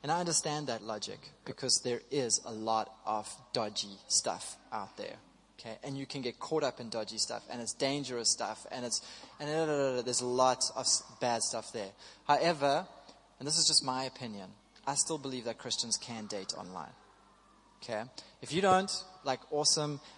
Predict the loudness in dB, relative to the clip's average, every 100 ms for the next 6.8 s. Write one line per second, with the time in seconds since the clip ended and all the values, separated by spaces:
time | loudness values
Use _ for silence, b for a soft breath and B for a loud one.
0 | 2 4 4 4 4 4 2 4 4 4
1 | 4 2 -2 -2 -4 -4 -4 0 0 0
2 | -6 -14 -6 -2 -2 -6 B B B B
3 | -4 2 4 4 2 0 -2 0 0 0
4 | 0 -2 -4 -4 -2 2 4 4 4 2
5 | 4 2 0 -2 0 2 2 2 -2 -4
6 | B B -6 0 2 2 0 -2